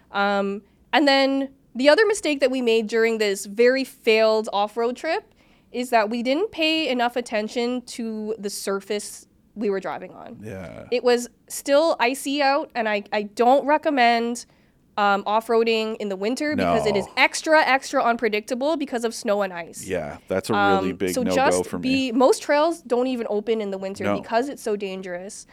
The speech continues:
Speaker 1: So I don't recommend doing that, but just be aware of, like, whether you're driving on mud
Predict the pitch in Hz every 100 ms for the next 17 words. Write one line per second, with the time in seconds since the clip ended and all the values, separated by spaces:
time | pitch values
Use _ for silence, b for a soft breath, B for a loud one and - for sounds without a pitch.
0 | b b - 220 208 208 220 247 302 320
1 | 294 262 220 214 208 180 165 196 254 247
2 | 208 269 330 - 381 294 247 226 220 226
3 | 202 202 185 185 b b 240 254 302 269
4 | 240 214 214 214 214 170 190 185 185 220
5 | 262 277 269 269